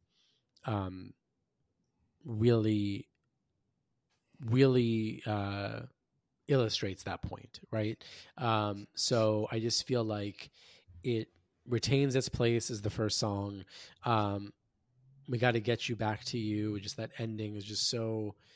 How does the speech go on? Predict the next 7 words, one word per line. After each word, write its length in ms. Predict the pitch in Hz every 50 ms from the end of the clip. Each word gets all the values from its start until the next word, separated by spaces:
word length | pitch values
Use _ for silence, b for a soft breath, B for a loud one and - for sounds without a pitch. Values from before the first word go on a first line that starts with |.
| _ _ _ _ -
stunning. 540 | - - - - 123 117 113 113 110 107 107
It's 140 | 101 -
so 160 | - - 151 139
beautiful. 480 | 127 123 117 117 - 123 113 113 110 104
It's 140 | 95 -
so 180 | - - 127 123
hopeful, 880 | 117 - - 120 110 - - - 127 120 113 110 110 107 107 110 110